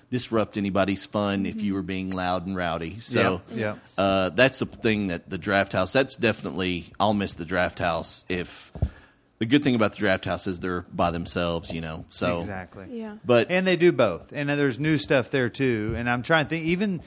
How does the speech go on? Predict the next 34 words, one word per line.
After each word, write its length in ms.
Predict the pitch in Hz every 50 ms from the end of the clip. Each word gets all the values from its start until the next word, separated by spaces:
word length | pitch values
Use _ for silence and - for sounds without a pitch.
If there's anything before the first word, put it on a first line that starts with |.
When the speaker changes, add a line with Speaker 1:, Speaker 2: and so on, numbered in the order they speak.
| - - - _
Speaker 3:
the 80 | - 151
only 160 | 175 233 269 269
new 200 | 214 180 175 180
thing 220 | - - 196 180
I 100 | 170 151
can 100 | 143 127
think 200 | 113 - 160 151
of 120 | 156 143 120
we 120 | 127 123
watched 340 | 113 110 127 135 131 117 -
was 140 | 123 104 95
Aquaman, 840 | - - 113 120 117 - - 151 147 147 151 156 156 165 165 165 143 131
whenever 340 | 135 131 123 123 131 120 131
that 220 | 123 117 120 123 -
came 260 | - 151 151 151 147
Speaker 2:
Oh, 40 | 143
Speaker 3:
out. 200 | 147 - - 359
Speaker 2:
yeah. 640 | 370 381 403 427 427 403 359 302 254 220 208 196 202
Speaker 3:
We 120 | 147 143
Speaker 2:
That 40 | 135
Speaker 3:
went, 160 | 131 147 160 180 156
Speaker 2:
was 60 | 175
Speaker 3:
eh, 40 | 175
but 80 | 139
Speaker 2:
fun. 160 | 160 175 160
Speaker 3:
we 120 | 156 160 160
went 180 | 160 175 175
to 60 | - 175
the 40 | 156
Speaker 2:
That 40 | 131
Speaker 3:
Draft 340 | 117 151 170 202 208 -
Speaker 2:
was 60 | - 139
Speaker 3:
House, 120 | 117 110 98
Speaker 2:
fun. 60 | 101